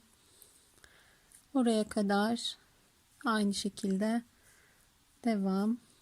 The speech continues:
Bir, iki. Kenardaki iki ilmeğim örnekten bağımsız. Kenarda iki tane haroşa örgüm var. Şimdi arka sıramıza geçtik.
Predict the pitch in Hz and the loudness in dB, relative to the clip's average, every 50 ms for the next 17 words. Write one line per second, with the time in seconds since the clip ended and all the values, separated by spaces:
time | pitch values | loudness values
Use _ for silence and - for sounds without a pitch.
0 | _ _ _ _ _ _ _ - - 226 220 220 226 233 240 - - - - _ | _ _ _ _ _ _ _ -4 0 0 2 2 0 0 -2 -4 -8 -8 -10 _
1 | _ _ _ _ _ _ _ _ _ _ _ _ _ - 208 196 - - - - | _ _ _ _ _ _ _ _ _ _ _ _ _ -8 -8 -8 -6 -6 -8 -8
2 | 190 - _ _ _ _ _ _ _ _ _ _ - - _ _ _ _ _ - | -10 -12 _ _ _ _ _ _ _ _ _ _ -20 -20 _ _ _ _ _ -20
3 | - - - - - _ _ _ _ - - - 285 262 254 240 226 214 226 - | -20 -20 -20 -20 -20 _ _ _ _ -14 -2 2 4 4 6 6 4 2 0 -2
4 | - - 233 - - - 226 214 214 208 202 202 202 214 - 240 240 220 214 214 | -2 -6 -4 -4 0 0 2 4 4 4 2 2 0 0 0 0 2 2 2 2
5 | 208 202 - - 196 190 196 208 226 220 220 220 214 - - - 220 220 226 220 | 0 -2 -4 -4 -2 -2 0 2 2 2 2 2 2 0 2 2 0 0 2 0
6 | - - - - _ _ _ _ _ _ _ _ _ _ _ _ _ - - _ | -2 -4 -4 -8 _ _ _ _ _ _ _ _ _ _ _ _ _ -20 -20 _
7 | - - 285 247 226 214 208 202 190 185 190 - 226 - - - - 233 208 202 | -6 -2 0 2 2 2 2 2 2 0 0 -2 -4 -6 -8 -8 -4 -2 0 0
8 | 196 190 196 208 220 233 214 - - - - - - 226 202 202 190 - - 196 | 0 2 2 2 0 0 -2 -4 -12 -20 -14 -4 -2 2 2 2 2 0 -2 -2
9 | - 214 214 208 202 190 208 208 208 214 208 196 190 190 - - - - - - | 0 0 0 0 0 -2 -2 -2 -2 -2 -2 -2 -4 -6 -8 -12 -14 -16 -18 -20
10 | - _ - - - - - - - - - _ _ _ _ _ _ - - - | -20 _ -20 -20 -20 -20 -20 -20 -20 -20 -20 _ _ _ _ _ _ -20 -20 -20
11 | - - - - - - - _ - - - 269 269 254 240 254 254 254 269 254 | -12 -12 -12 -12 -12 -20 -20 _ -10 -4 0 2 4 6 6 4 4 4 0 -2
12 | - - 240 226 208 202 190 190 185 185 185 214 233 233 - - - - 247 240 | 0 0 2 2 4 2 2 2 0 0 2 2 0 2 0 -2 0 2 4 4
13 | 240 240 - - - | 4 2 0 -6 -10